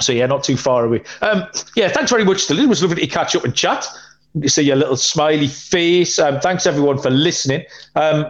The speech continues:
Munaf and Noah, uh, will be around with some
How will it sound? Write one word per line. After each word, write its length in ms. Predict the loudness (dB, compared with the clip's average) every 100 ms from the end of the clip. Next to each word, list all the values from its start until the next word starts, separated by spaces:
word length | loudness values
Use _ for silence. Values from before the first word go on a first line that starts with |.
| -2
Munaf 680 | 2 2 2 0 -2 -8 -10 _ -2
and 500 | 0 0 0 0 0
Noah, 380 | 2 2 0 -4 -14 _ _ -4
uh, 160 | 0 2
will 140 | 2
be 160 | 2 2
around 300 | 2 2 2
with 180 | 0 0
some 360 | 0 0 0